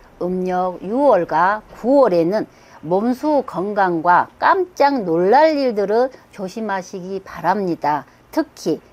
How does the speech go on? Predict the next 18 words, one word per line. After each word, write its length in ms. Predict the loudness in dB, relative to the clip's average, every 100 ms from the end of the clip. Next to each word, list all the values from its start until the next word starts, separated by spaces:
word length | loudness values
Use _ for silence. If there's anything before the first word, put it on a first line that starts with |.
| _
빗길 520 | -10 -10 -4 -2 -2
교통 460 | -8 -14 -10 -10 -8 -10
안전에 680 | -10 -6 -2 0 0 0 -2
신경 500 | -4 -6 -4 -6 -6
쓰셔야 760 | -10 -4 0 2 4 4 4 -2
하겠습니다. 1000 | -10 -6 -6 -6 -8 -6 -2 2 4 2 -2 _ _ -8
육십일 840 | -4 -4 -2 0 0 2 2 4
년 360 | 4 4 4 0
신축생 1000 | -6 0 2 2 -2 -6 -2 0 0 0 -6
여자분들의 1000 | -2 0 4 4 4 0 0 2 4 4
갑진년 760 | 0 -8 -12 -10 -6 -4 -4 -6
하반기 760 | -6 -2 0 2 0 -4 -6 -6
운세는 600 | -8 -8 -8 -6 -6 -6 -10 _ _ _
남자분들이 1160 | 0 0 2 4 4 4 0 2 2 2 0 -2
좋은 580 | -4 0 2 4 4 2
일이 320 | 2 0 0
많은 540 | -4 -6 -6 -4 -6
반면에 760 | -10 -10 -8 -6 -4 -2 -4